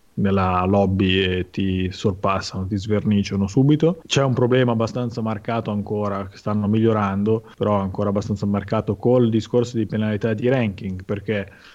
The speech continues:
eh, una cosa su cui è stato, eh, insomma, posto l'accento da parte di tutto l'impianto di gioco di G D Sport è la sportività. Si vuole creare un ambiente di gioco dove tendenzialmente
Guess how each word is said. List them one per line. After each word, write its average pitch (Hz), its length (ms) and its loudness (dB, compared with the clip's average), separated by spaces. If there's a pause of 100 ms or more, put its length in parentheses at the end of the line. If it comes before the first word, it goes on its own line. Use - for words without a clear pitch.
(180)
eh, 101 300 -4
una 117 280 0
cosa 123 240 2
su 113 140 -4
cui 120 100 2
è 113 40 2
stato, 110 580 -2
eh, 101 500 -4 (140)
insomma, 107 300 0
posto 120 320 0
l'accento 110 800 0
da 98 140 -2
parte 104 320 -2
di 101 80 0
tutto 104 240 0
l'impianto 101 460 0
di 107 100 2
gioco 98 580 0
di 101 120 -2
G 131 160 2
D - 20 6
Sport 127 680 2 (380)
è 110 340 0
la 110 160 0
sportività. 104 840 -2
Si - 200 -2
vuole 120 480 2
creare 117 460 -4
un 127 80 -4
ambiente 123 400 -2
di 147 100 -2
gioco 123 720 2
dove 117 560 2 (180)
tendenzialmente 110 920 -2